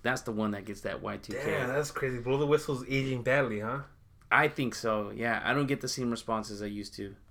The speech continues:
Speaker 1: Um, Blow the Whistle and, um, Tell Me When to Go.
Speaker 2: No?
Speaker 1: No, it does. I don't feel it gets the same pop as it used to.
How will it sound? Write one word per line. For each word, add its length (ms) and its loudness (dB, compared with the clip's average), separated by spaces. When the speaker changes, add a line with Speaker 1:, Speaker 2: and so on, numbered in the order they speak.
Speaker 1:
Um, 280 2
Blow 220 6
the 80 4
Whistle 600 6
and, 460 6
um, 440 2
Tell 160 2
Me 100 2
When 160 4
to 60 4
Go. 240 0
Speaker 2:
No? 500 6
Speaker 1:
No, 400 2
it 120 2
does. 260 6
I 120 6
don't 220 4
feel 180 4
it 100 2
gets 180 -2
the 80 -8
same 320 -2
pop 320 4
as 160 -4
it 60 -6
used 260 -4
to. 160 -4